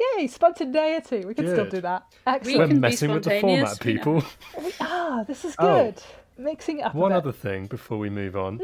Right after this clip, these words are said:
Speaker 1: Hmm.
Speaker 2: Um, talking about things we didn't do in lockdown, I hear you both did manage to do something useful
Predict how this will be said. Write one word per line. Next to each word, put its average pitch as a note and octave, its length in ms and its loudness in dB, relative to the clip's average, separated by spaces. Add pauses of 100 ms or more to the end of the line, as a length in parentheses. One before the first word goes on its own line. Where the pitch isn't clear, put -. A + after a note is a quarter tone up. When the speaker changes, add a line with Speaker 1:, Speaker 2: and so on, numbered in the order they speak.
(340)
Speaker 1:
Hmm. - 40 -10
Speaker 2:
Um, A2 400 -4
talking D3 240 -10
about A2+ 280 -6
things G#2 220 -8
we G#2 80 -14
didn't A#2+ 240 -6
do F#2+ 160 -10
in F2+ 80 -8
lockdown, F#2+ 560 -10 (380)
I - 20 -10
hear C3 160 -4
you C3 500 -4
both B2 260 -6 (160)
did D#3 200 -4
manage G2+ 320 -6
to G#2 80 -10
do F2+ 80 -8
something F#2 640 -10 (240)
useful F#2+ 800 -10